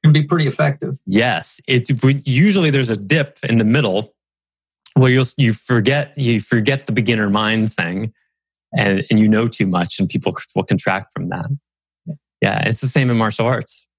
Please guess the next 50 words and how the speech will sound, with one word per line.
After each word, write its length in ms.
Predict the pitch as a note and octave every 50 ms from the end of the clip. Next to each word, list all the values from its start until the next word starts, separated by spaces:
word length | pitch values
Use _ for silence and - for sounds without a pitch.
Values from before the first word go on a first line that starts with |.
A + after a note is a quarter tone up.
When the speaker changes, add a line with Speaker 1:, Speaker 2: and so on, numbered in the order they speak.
| _ _ _ _ _ _ _ _
Speaker 2:
You 80 | G2+ G2
know, 60 | F#2
Bruce 320 | A2 G#2+ - A#2 A2+ - A2+
Lee, 420 | A2 A2 G#2+ G#2 G#2 G#2+ - C#3
uh, 140 | - G#2 G2
said 260 | F#2 - - G#2+ G2
once, 320 | F#2 G2+ G2 F#2+ G2 - -
uh, 240 | F#2+ F#2 F2+ F2+ E2+ - - - _
"Before 320 | - G#2+ - B2 A#2+ B2+
martial 360 | B2+ A#2+ A2+ A2 G#2 - A#2 A2
art, 180 | G#2+ A2 B2+ -
martial 240 | A2 G#2+ - G#2+
arts, 220 | G2+ G2+ G2+ F#2+ -
a 40 | F#2
punch 280 | - A2+ A2 A2 -
is 120 | A2+ G#2 -
just 160 | - G2+ - F#2+
a 20 |
punch 320 | - - G2+ G2+ G2 -
and 80 | - F#2
a 40 | F2
kick 220 | - - G2 -
is 120 | F#2+ F2 -
just 200 | F#2+ F2+ - -
a 60 | E2+
kick. 360 | - - G#2+ F#2+ F#2 - _ _ _ _ _ _ _ _
And 60 | -
then 80 | F#2+ G2
you 80 | G2 F#2+
study 280 | - - D#3 E3+ E3+
martial 360 | D3 A2+ G2+ F#2+ - - F#2+
arts 240 | F#2 F#2 F#2 E2+ -
and 80 | - F#2
a 40 | F2
punch 300 | - - A2+ G2+ F#2 -
is 60 | F2
no 160 | F2+ F2 F#2
longer 360 | F#2+ G2 G#2 B2 B2+ G#2 G2+ F2+
just 260 | F2 F2+ - - -
a 100 | F2+ F2
punch 320 | D#2+ - F#2 F2+ F2+ F2 -
and 80 | F2+
a 60 | F2
kick 220 | E2+ - G#2 - -
is 100 | F2+ E2
no 140 | F#2+ F#2 F#2
longer 280 | F#2+ F#2+ G2 F2+ F2+
just 200 | E2+ E2+ E2 -
a 80 | F2+ E2
kick. 240 | - - F2 E2+